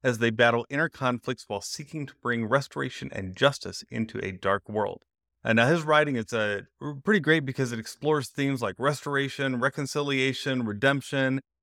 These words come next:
And you may have known him from his Riverbend Saga series, which is a Western series, and his new book, Emily's Trials,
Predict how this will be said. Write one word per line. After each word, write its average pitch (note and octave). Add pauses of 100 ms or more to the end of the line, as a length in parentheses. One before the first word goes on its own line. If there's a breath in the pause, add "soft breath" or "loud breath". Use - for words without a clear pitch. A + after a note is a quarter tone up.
And A2+
you C3
may E3+
have E3+
known D3+
him D3+
from C3
his A#2
Riverbend C#3
Saga C#3
series, F3+
which B2
is A2
a G2+
Western D3
series, C#3
and B2
his A2
new F3
book, C3+ (340)
Emily's F#3+
Trials, A2